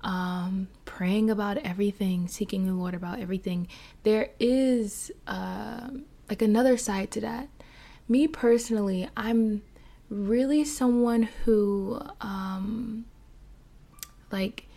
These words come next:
when I'm going through big moments,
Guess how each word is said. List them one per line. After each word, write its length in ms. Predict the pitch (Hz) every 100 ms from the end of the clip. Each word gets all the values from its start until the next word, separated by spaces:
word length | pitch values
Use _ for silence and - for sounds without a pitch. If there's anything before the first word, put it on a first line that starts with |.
| - - - -
when 100 | 214
I'm 160 | 226
going 340 | 214 226 240 240
through 500 | 269 226 220 214 196 -
big 180 | 220
moments, 1000 | 208 196 190 208 240 277 311 - - -